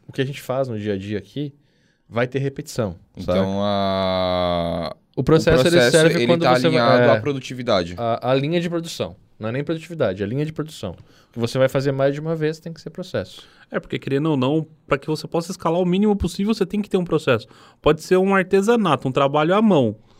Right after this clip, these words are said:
Speaker 3: Você mesmo assim ainda precisa ter um processo, porque dificilmente você faz somente uma peça, uma, ou algo, algo que seja único. Geralmente, quando você precisa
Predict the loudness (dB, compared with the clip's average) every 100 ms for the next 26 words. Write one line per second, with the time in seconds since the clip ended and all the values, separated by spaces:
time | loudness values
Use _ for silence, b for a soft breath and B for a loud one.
0 | -8 -6 0 0 4 4 4 2 2 0
1 | 0 -2 -2 0 0 4 4 4 2 0
2 | 0 -2 -2 -8 B B _ -4 -2 -2
3 | -2 0 0 0 -4 0 0 0 0 -2
4 | -2 -2 -2 -2 -2 -2 -2 -2 -2 -2
5 | -2 -4 -8 -12 -10 -2 0 0 0 -2
6 | 0 2 2 0 -4 0 2 2 2 0
7 | -6 -20 B B B -2 0 0 0 -2
8 | 0 -2 0 2 4 4